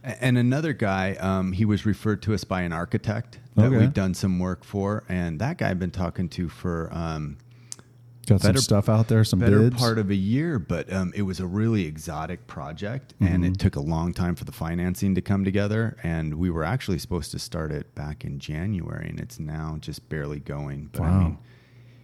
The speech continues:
Speaker 1: it's, it's one of those situations where, you know, the electrical bit is about three times what it should be because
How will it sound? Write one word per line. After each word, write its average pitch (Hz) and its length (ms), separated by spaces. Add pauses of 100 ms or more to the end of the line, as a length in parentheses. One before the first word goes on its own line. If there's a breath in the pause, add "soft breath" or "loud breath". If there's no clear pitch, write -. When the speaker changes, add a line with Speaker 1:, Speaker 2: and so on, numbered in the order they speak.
(140 soft breath)
Speaker 1:
it's, - 240
it's - 260
one 98 160
of 95 80
those 87 160
situations 82 800
where, 80 400
you 92 140
know, 82 120
the 80 120
electrical 85 500
bit 78 260
is 78 160
about 71 360
three 85 340
times 85 460
what 80 120
it 71 120
should 82 320
be 92 160
because 80 480